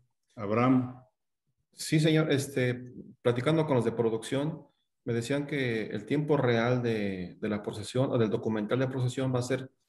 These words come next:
Speaker 2: cincuenta y cinco minutos. Es lo que se
Speaker 1: Ah.
Speaker 2: va, se va a transmitir.
Speaker 1: Ok. Entonces ya ese es la, el dato más exacto porque, eh,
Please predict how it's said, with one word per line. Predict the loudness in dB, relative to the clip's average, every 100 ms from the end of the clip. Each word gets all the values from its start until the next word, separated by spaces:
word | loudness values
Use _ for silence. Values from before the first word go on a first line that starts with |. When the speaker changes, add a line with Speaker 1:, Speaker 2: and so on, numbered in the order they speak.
| _ -8
Speaker 2:
cincuenta | 0 2 2 2 0
y |
cinco | 0 0 0 0
minutos. | 0 0 -2 -6 -6 -16 _ _ _ _ _
Es | -4
lo | -2
que | -2
se | 0
Speaker 1:
Ah. | 2 2 0
Speaker 2:
va, | 0
se | 0
va | 0
a |
transmitir. | 0 -4 -4 -6 -8 -10 _ _ _ _ _ _
Speaker 1:
Ok. | -10 -4 -4 -4 -8 -18 _ _ _ _ _ _
Entonces | 0 4
ya | 4
ese | 4 2
es | 0
la, | 0 -2
el | -4
dato | -2 -2 0
más | -2 0
exacto | -2 -2 -4
porque, | -4 -6 -6 -10 _ _ _ _ -20 -20 -14
eh, | -14